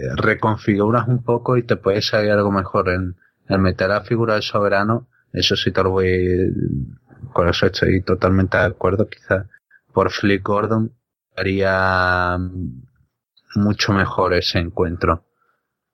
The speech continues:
Creo que Soberano está por encima de Flip, aunque Flip es un buen talento, pero vaya, Soberano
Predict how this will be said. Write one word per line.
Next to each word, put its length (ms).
Creo 140
que 140
Soberano 580
está 280
por 140
encima 500
de 80
Flip, 380
aunque 380
Flip 360
es 160
un 180
buen 220
talento, 440
pero 180
vaya, 200
Soberano 760